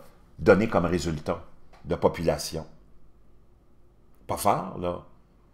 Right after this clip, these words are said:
Ils sont là dans la rue, puis tu les vois, bip, bip, bip, bip, bip, bip, bip, bip, faut sauver la planète, il faut ceci, puis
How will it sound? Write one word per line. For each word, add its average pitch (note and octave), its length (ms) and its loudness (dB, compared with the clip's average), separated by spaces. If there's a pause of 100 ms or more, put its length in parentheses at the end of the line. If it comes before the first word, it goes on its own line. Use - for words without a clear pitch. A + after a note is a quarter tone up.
(320)
Ils G2 100 -2
sont D3 160 6
là D#3+ 140 12
dans E3 160 8
la A#2 120 12
rue, D#3+ 200 6
puis - 100 -8
tu A#2 140 -2
les A2 120 8
vois, B2 260 4
bip, A3+ 180 0
bip, C4+ 120 2
bip, A#3+ 160 0
bip, C4 140 0
bip, C4 160 0
bip, B3 140 0
bip, A3+ 180 -4
bip, B3+ 380 4 (180)
faut C4+ 140 2
sauver C4 260 4
la B3+ 140 8
planète, A3 400 2
il A3+ 60 -4
faut A3+ 120 6
ceci, A3+ 320 2
puis - 240 -2